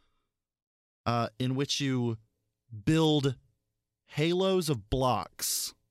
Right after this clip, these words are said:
together, uh, to the backing of meditative music.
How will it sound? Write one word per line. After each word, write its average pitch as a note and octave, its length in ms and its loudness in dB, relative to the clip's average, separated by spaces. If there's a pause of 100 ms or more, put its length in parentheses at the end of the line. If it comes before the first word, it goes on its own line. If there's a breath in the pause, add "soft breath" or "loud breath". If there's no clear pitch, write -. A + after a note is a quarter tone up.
(400)
together, C3 640 0 (560)
uh, A2+ 380 -2 (500)
to - 100 -4
the A#2 100 0
backing B2+ 420 -2
of G#2+ 220 -4 (260 soft breath)
meditative B2+ 840 -2 (420)
music. A#2+ 680 -4